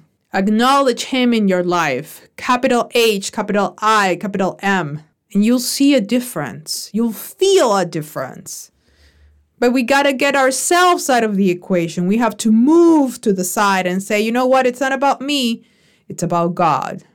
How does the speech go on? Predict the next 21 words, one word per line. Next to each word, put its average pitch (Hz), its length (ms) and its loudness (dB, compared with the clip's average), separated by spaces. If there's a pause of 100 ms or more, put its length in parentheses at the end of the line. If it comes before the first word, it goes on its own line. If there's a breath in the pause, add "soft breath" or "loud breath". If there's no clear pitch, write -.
(520)
I 226 80 2
thought 349 220 2
it 359 120 0
was 349 160 4
about 330 340 2
me 320 240 0
and 269 80 0
I 254 80 0
was 262 240 0
doing 262 240 -2
all 240 160 2
the 240 100 -4
things 240 300 -4
that 202 120 0
were 196 140 0
pleasing 294 440 -2
me. 214 100 -2
Now 180 200 0
it's 175 140 -8
about 160 320 -6
God. 143 480 -6